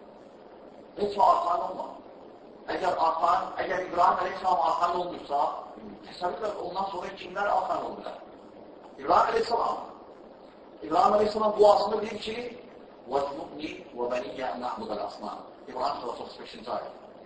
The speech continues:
Deyir ki, ya Rab, dua edir. Deyir ki, məni və həmçinin övladlarını bütləri ibadətdən qoruyun. Məsələn, İbrahim əleyhissalam dua edir. Və sən necə deyirlərsən, mən şirkdən al-, o bəziləri yoxsa Allah,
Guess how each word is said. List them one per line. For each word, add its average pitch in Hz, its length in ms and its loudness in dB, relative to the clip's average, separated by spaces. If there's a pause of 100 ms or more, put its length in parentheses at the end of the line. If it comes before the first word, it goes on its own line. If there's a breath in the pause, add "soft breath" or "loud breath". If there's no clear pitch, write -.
(800)
Deyir 170 160 -2
ki, - 180 -6
ya 185 60 8
Rab, - 360 4
dua 190 200 8
edir. - 320 0 (400)
Deyir 156 140 -2
ki, 196 180 -8
məni 196 260 0 (140)
və 170 140 -4
həmçinin 196 400 -8
övladlarını 175 720 2 (1200)
bütləri 180 380 0 (100)
ibadətdən 160 560 2
qoruyun. 156 360 -6 (1300)
Məsələn, 220 260 -2
İbrahim 208 240 2
əleyhissalam 208 380 -2
dua 214 200 4
edir. - 180 -6 (1800)
Və 165 160 -6
sən 226 120 2 (240)
necə 220 240 -8
deyirlərsən, 175 420 2
mən 175 100 0
şirkdən 170 300 -4
al-, 143 420 -2 (440)
o 220 120 -2
bəziləri 202 480 8
yoxsa 208 280 0
Allah, 180 440 8